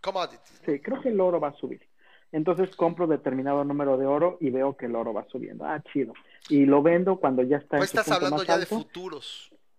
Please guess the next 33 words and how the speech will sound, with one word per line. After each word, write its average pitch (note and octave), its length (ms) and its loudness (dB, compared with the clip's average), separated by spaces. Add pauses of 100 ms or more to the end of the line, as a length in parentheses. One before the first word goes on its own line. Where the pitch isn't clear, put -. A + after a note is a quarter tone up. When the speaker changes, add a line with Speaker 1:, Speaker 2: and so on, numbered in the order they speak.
(140)
Speaker 1:
Más C3+ 120 -16
bien D3+ 80 -16
estás - 260 -16
hablando F#3+ 200 2
Speaker 2:
Ajá, G#3 100 0
Speaker 1:
de - 60 -16
Speaker 2:
cuando E3 260 4
veo G3 180 6
Speaker 1:
futuros. D#3+ 640 0
Speaker 2:
que, D#3 80 6
está, E3 360 2
cuando D3+ 260 0
ya E3 160 2
está F3 340 0 (100)
arriba, G3 440 -4 (320)
lo C#3 200 2
vendo. C3+ 300 -2 (440)
Y D#3 200 4
ese, F3 380 2
esa F3+ 180 -4
diferencia, F3 560 -6
pues, - 160 -12
es B2 80 -10
mi D3+ 100 -4
ganancia. B3+ 380 -4 (840)
Si E3 120 4
compro G#3 520 4
oro F3+ 280 0 (320)
y D3 100 -4
cae E3+ 540 0 (120)
y C#3+ 100 -4
lo D#3 120 0
vendo, E3+ 320 -4